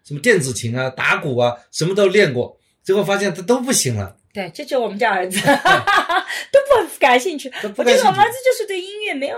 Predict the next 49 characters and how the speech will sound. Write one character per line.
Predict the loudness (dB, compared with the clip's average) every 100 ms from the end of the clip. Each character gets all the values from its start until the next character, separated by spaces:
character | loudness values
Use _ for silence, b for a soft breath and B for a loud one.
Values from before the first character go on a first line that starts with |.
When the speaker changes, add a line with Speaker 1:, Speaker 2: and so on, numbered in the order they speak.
| -4
Speaker 2:
那 | -2 -2 -2
么 | -4
的 | -8 -10
有 | -12
兴 | -14 -16 -16
趣， | -16 -16 -18 -20 -14
啊。 | -12 -12 _
Speaker 1:
知 | -4
道 | -4
他 | -2 -2
就 | 0
没 | 0
有 | 0
办 | 0 0
法 |
像 | -2 -6 -6
谷 | -4
爱 | -4 0
凌 | 0 0
那 | -2 -2
样， | -2 -6 b b _
就 | -8
是 | -6 0
在 | 0
运 | 2 0 0
动 | 0
方 | -2
面 | -4 -6 -10 _ _
会 | -4 -2
有 | -2 -4 -12 _ _
特 | -4
别 | -4
好 | -6 -8
的 | -10 -12 _ _
表 | -10 -10
现， | -12 -18 -14
我 | -8
们 | -4 -4
也 | -4
放 | -4 -6
弃 | -8
了。 | -12 -10
Speaker 2:
对 | -4
啊。 | -4 -6
对 |
啊。 | -10
Speaker 1:
那 | -10
么 |
你， | -8